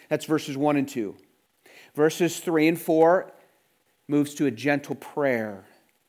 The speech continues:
earnest prayer. We call them supplications. They're requests to God. And then section five, section three, or verses five and six,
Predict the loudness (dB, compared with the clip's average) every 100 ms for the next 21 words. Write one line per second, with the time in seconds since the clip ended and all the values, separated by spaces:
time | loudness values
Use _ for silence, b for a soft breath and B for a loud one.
0 | 2 2 2 -2 -8 -8 -6 -6 -12 -18
1 | _ _ _ _ _ _ _ _ -6 0
2 | 0 0 -2 0 0 -2 0 0 0 -4
3 | -8 -4 -2 -2 0 2 2 0 -10 -12
4 | -14 -10 -4 2 4 2 -2 -10 -20 _
5 | _ _ _ _ _ _ _ -10 -6 -4
6 | -4 -10 _ _ _ _ -6 -4 -4 -6
7 | -6 -10 -20 -10 0 2 2 0 -6 -20
8 | -10 -2 -2 -2 -6 -2 0 2 2 -2
9 | -6 -8 -6 0 0 0 -4 -6 -8 -8
10 | -18 -18